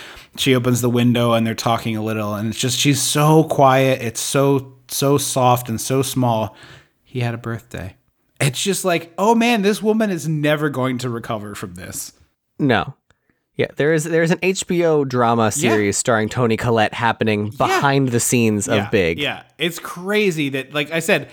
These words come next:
Speaker 1: my ending that just undoes all of that is such a better <laughs> movie. Like, it's so much better.
Speaker 2: Yeah. Um, so he shows up. The kid says, "Fuck."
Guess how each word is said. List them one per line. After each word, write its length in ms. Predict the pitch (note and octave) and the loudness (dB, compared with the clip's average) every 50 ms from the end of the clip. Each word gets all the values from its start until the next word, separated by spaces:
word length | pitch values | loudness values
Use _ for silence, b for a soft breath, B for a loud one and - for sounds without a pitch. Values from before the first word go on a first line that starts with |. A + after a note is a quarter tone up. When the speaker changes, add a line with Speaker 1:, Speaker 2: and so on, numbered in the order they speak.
| B B B B | B B B B
Speaker 1:
my 180 | D3 D#3+ F#3 | 0 0 0
ending 560 | F#3+ E3+ F3+ F#3+ F3+ F3+ E3 D3 C#3+ C#3 C#3 | 2 0 -2 -2 0 0 0 0 -2 -6 -8
that 180 | C#3 C3+ C3 - | -8 -10 -8 -6
just 300 | - D#3+ D#3 D#3 - - - - | -4 -4 -4 -4 -6 -12 -6 -2
undoes 460 | C#3 D#3 D#3+ D3+ C#3+ D3 D#3+ D#3+ D#3 | 0 0 2 2 2 2 4 4 4
all 180 | C#3 B2+ B2+ | 4 2 2
of 140 | B2+ A#2+ A#2 | 0 -2 -4
that 260 | B2 A2+ A2 A2 A2+ - | -4 -4 -4 -4 -6 -4
is 220 | C#3+ C#3+ D3 C3 B2 | -4 -4 -2 -2 -4
such 300 | - - D#3+ D#3+ D#3 - | -4 -2 -2 0 0 0
a 60 | F3 | -2
better 320 | E3 C#3+ C#3 D3+ D#3 - | -2 0 0 0 0 2
<laughs> 40 | - | 0
movie. 540 | F#3+ F#3+ G#3+ G3+ - - G3+ F3+ C#3 B2 A2+ | 2 2 2 -2 -2 0 0 0 0 0 -2
Like, 220 | A#2 C#3+ D#3+ D#3+ F#3+ | -2 -2 -2 0 0
it's 160 | G3+ G3+ - | 0 -2 -2
so 320 | - - - G#3 C4 D#4+ C4+ | -8 -6 -2 0 0 0 0
much 280 | G#3 F3+ F3 - - | 0 -4 -4 -4 -6
better. 500 | - C#4+ D#4+ C4 F#3+ D3 B2 A#2+ A#2+ - - | -4 -4 -2 0 -2 -2 -4 -6 -10 -12 -4
Speaker 2:
Yeah. 200 | - - F4+ F#4+ D#4+ _ _ _ _ _ _ _ _ - | 0 2 2 2 0 _ _ _ _ _ _ _ _ -2
Um, 240 | C3+ B2+ B2+ A#2+ A2+ | 0 2 2 2 0
so 160 | - - C3 | 0 0 0
he 140 | B2+ D3+ D#3 | 2 2 0
shows 240 | D#3 E3 D3+ C3 C3+ | 2 0 0 0 2
up. 160 | B2 A#2+ - | 0 -2 0
The 140 | C3+ B2 - | -2 -4 -4
kid 260 | - - A3 B3 - | -2 -2 -4 -2 -2
says, 300 | - - A#2 A2+ - - | 0 0 0 0 0 -2
"Fuck." 380 | - A2+ F#2+ F2 - - - | 0 0 0 0 -2 -6 -16